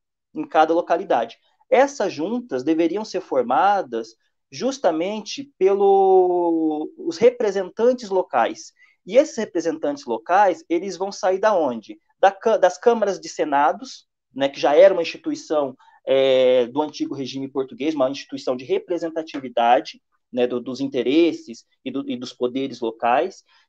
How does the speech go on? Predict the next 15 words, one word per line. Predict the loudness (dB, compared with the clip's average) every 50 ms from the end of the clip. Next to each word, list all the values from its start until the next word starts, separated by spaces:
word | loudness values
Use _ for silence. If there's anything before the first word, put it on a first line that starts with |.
| _ -12
Então, | -6 -4 -4 -4
vão | -2 -4 -8 -8
ser | -6 -4 -2 -2 -2 0 2
essas | 2 2 2 0 -4 -8
câmaras | -4 -2 -2 -2 -2 -2 -8
que | -10 -4
vão | -2 0 0 2
organizar | 0 0 2 0 0 0 -4 -2 0 2 2 2 2 2
a | 0 0 0
eleição, | 0 0 -2 -4 -6 -6 0 2 4 4 4 2 -4 -10 _ _ _ _ _ _ _
né, | -2 0 0 0
pra | 2 2 2 2
eleição | 2 2 -2 -2 -4 -2 2 2 4 4 2 0 -8
dessas | _ 0 0 0 4 2 2 2
juntas. | 2 -2 -8 -8 -12 _ -20 -20 -20